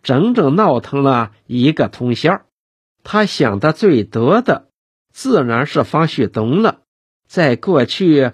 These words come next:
战争的年代里，他虽没有和方旭东在一起工作过，但是从淮海战役之后，他们便在一起了。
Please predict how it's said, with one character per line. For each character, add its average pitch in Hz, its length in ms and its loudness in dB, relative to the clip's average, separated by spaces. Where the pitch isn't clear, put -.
战 147 360 0
争 240 180 -2
的 185 120 2
年 107 340 -2
代 160 180 0
里， 107 260 -4
他 190 160 -2
虽 208 240 2
没 139 260 2
有 196 140 2
和 131 180 0
方 180 280 0
旭 175 200 -2
东 220 380 2
在 185 200 0
一 185 180 2
起 110 180 -6
工 139 380 -2
作 190 220 0
过， 120 260 -4
但 120 260 0
是 131 300 -2
从 208 220 2
淮 170 220 -2
海 127 240 -4
战 208 400 0
役 135 120 2
之 110 180 -6
后， - 280 -4
他 156 300 -2
们 175 200 0
便 185 280 0
在 175 160 0
一 175 220 0
起 - 380 -10
了。 120 300 -4